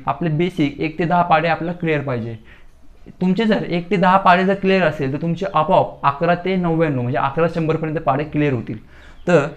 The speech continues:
तुम्हाला पुन्हा एकदा छोटीशी विनंती आहे, तुम्ही जर चॅनलला नवीन असाल तर चॅनलला सबस्क्राईब करायला विसरू नका, ला-, खाली दिलेल्या लाल बटनाला प्रेस करायला विसरू नका, जेणेकरून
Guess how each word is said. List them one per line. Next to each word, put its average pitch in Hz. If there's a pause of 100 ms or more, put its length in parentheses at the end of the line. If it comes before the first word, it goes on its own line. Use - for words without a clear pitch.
(280)
तुम्हाला 185
पुन्हा 196
एकदा 220
छोटीशी 185
विनंती 165
आहे, 131
तुम्ही 175
जर 208
चॅनलला 190
नवीन 180
असाल 180
तर 175
चॅनलला 165
सबस्क्राईब 156
करायला 170
विसरू 170
नका, 165
ला-, -
खाली 147
दिलेल्या 175 (160)
लाल 139
बटनाला 156
प्रेस 156
करायला 151
विसरू 143
नका, 143
जेणेकरून 139